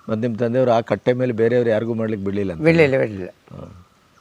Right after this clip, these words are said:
Speaker 2: ಬೇರೆ ಯಾರು ಮಾಡಕ್ಕೆ ಬಂದ್ರೆ "ಆಗೋದಿಲ್ಲ, ಮಾಡಬೇಡ ಇಲ್ಲಿ" ಅಂತ ಹೇಳಿ ಕೇಳಿದ್ರು. ಕಡೆಗೆ ಅರೆ ಅಂಗಡಿ ಇಲ್ಲಿ ಆ ಹೆಬ್ಬಾನ್ ಕೆರೆ, ಗಿಬ್ಬಾನ್ ಕೆರೆ,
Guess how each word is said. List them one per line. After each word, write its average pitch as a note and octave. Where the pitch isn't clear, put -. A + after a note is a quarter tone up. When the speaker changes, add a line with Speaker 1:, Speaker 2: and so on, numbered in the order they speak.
Speaker 2:
ಬೇರೆ D#3
ಯಾರು F#3
ಮಾಡಕ್ಕೆ F#3
ಬಂದ್ರೆ F#3
"ಆಗೋದಿಲ್ಲ, D#3+
ಮಾಡಬೇಡ D3
ಇಲ್ಲಿ" C3
ಅಂತ C3
ಹೇಳಿ B2
ಕೇಳಿದ್ರು. G2+
ಕಡೆಗೆ A3
ಅರೆ G#3+
ಅಂಗಡಿ A#3
ಇಲ್ಲಿ A3
ಆ F#3+
ಹೆಬ್ಬಾನ್ F3
ಕೆರೆ, G3+
ಗಿಬ್ಬಾನ್ G3
ಕೆರೆ, F#3+